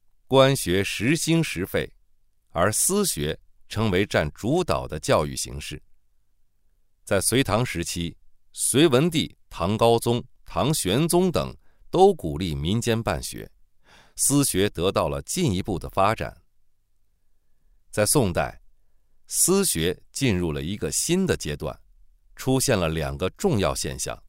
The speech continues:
其一是民间出现了不少流传至今、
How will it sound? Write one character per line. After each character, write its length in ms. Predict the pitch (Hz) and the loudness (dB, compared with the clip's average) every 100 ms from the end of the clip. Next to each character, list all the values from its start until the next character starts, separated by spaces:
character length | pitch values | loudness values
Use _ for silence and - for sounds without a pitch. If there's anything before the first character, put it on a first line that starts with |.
| - _ _ _ _ _ _ _ - | -20 _ _ _ _ _ _ _ -14
其 340 | - 127 131 | -4 0 2
一 60 | 143 | 2
是 300 | - 82 69 - - - | 2 -4 -6 -14 -20 -6
民 360 | 87 143 202 | 2 2 2
间 240 | 151 139 139 | 2 2 2
出 220 | 143 147 | -2 -2
现 200 | 135 80 | 0 -2
了 140 | 67 - - | -2 -8 -2
不 140 | 117 | -2
少 180 | 80 71 | 0 -2
流 260 | 76 113 | 0 0
传 260 | 156 87 113 | 0 -2 -4
至 180 | - 95 | -2 -6
今、 280 | - 120 | -2 -4